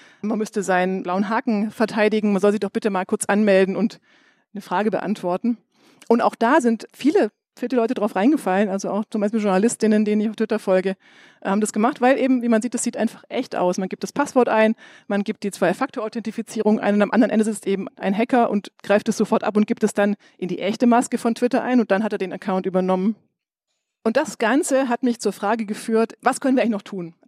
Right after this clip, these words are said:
Wenn die Social Engineering immer besser wird, was hilft eigentlich gegen diese, gegen solche Angriffe? Die Banken mit ihrer K I sind ja nicht so erfolgreich. Ich war zum Beispiel in der Ukraine auf Recherche im Dezember und meine Visa-Karte hat einfach nicht mehr funktioniert,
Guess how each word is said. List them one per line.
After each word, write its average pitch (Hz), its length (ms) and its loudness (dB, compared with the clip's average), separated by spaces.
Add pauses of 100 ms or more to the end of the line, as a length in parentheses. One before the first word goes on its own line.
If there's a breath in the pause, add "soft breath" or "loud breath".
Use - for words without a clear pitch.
(180)
Wenn 214 180 2
die 190 80 -4
Social 240 320 0
Engineering 208 520 0
immer 254 220 0
besser 226 360 -4
wird, 214 260 -6 (360)
was - 180 -4
hilft - 280 2
eigentlich 185 600 -2 (140)
gegen 190 260 -2
diese, 175 440 0 (160)
gegen 196 180 2
solche 185 260 2
Angriffe? 180 540 -4 (1040 soft breath)
Die 208 80 -4
Banken 247 440 2
mit 208 120 -4
ihrer 202 200 0
K 214 180 -2
I 240 180 -2
sind 220 160 0
ja 202 80 4
nicht 220 120 2
so 220 100 2
erfolgreich. 214 520 0
Ich - 160 -18
war 190 140 -6
zum 214 100 0
Beispiel 190 220 0
in 208 40 4
der - 80 -2
Ukraine 196 400 -2
auf - 220 -8
Recherche 208 380 0
im 202 80 -2
Dezember 208 440 2 (400 loud breath)
und 208 120 2
meine 190 260 4
Visa-Karte 202 460 0
hat 185 100 -2
einfach 208 220 -2
nicht 196 140 -6
mehr 190 100 -2
funktioniert, 208 640 -2